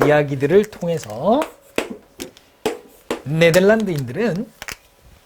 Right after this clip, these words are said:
자기 자신을 표현해요. 그들을 표현합니다. 어떻게 하면서? 어떤 신화, 어떤 영웅 서사시적, 일종의 영웅 서사시를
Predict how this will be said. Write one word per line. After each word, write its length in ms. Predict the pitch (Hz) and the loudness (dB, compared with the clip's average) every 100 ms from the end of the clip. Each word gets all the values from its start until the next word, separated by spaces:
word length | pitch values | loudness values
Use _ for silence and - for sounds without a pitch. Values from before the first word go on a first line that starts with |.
| - - - - - - - - - | -18 -18 -18 -20 -20 -16 -12 -12 -6
자기 320 | - 175 214 | 2 4 6
자신을 420 | 214 208 208 233 | 4 4 2 0
표현해요. 600 | 220 285 330 311 285 285 - | 0 0 2 0 -2 -4 -4
그들을 360 | 196 196 190 185 | 2 4 2 -2
표현합니다. 920 | 196 196 185 151 139 139 143 220 269 _ - - _ - - - - _ _ - - - - - - - - - - - _ - | -4 -4 -4 -8 -8 -8 -4 -4 -6 _ -20 -20 _ -20 -14 -14 -14 _ _ -20 -20 -20 -16 -16 -16 -20 -12 -12 -12 -20 _ -12
어떻게 320 | 165 262 269 | -2 0 2
하면서? 480 | 294 285 226 151 - - - - - - - - - - - - | 4 4 4 2 0 -14 -20 -20 -20 -20 -20 -20 -20 -20 -8 -2
어떤 480 | 240 233 247 233 220 | 0 4 6 6 2
신화, 500 | - 254 262 269 - | -2 -2 2 2 2
어떤 340 | 196 214 202 | 2 4 4
영웅 580 | 165 185 226 294 320 320 | 6 6 6 6 4 -2
서사시적, 840 | - - 214 220 208 208 151 101 _ | -6 -2 0 0 0 -2 -4 -6 _
일종의 440 | 208 220 233 214 160 | -2 2 2 2 2
영웅 420 | 170 208 285 320 | 2 2 2 0
서사시를 720 | - 214 214 196 226 294 | 0 2 4 4 2 2